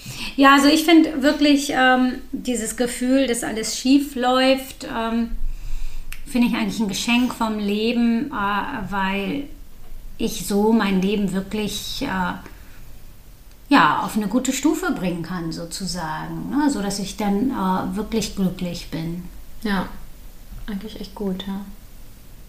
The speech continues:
Speaker 2: Ja, ich hab auch noch mal ein konkreteres Thema zu dem Thema, so dass man das Gefühl hat, man hat vielleicht, man kommt nicht weiter und man weiß nicht weiter. Und zwar, was ist denn daran positiv, wenn man jetzt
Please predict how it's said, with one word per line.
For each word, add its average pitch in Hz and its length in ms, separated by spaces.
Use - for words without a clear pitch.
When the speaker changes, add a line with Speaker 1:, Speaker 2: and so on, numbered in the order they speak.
Speaker 2:
Ja, 247 120
ich 226 100
hab 254 100
auch 277 120
noch 247 140
mal 226 200
ein 208 100
konkreteres 202 640
Thema 185 340
zu 190 140
dem 185 180
Thema, 185 260
so 175 100
dass 185 180
man 175 300
das 170 160
Gefühl 185 220
hat, 175 60
man 180 120
hat 175 140
vielleicht, 175 420
man 180 120
kommt 175 160
nicht 180 180
weiter 170 340
und 165 60
man 165 120
weiß 160 240
nicht - 160
weiter. 165 400
Und 190 160
zwar, 196 520
was 185 320
ist - 220
denn 208 160
daran 196 240
positiv, 196 460
wenn 185 80
man 185 140
jetzt 185 320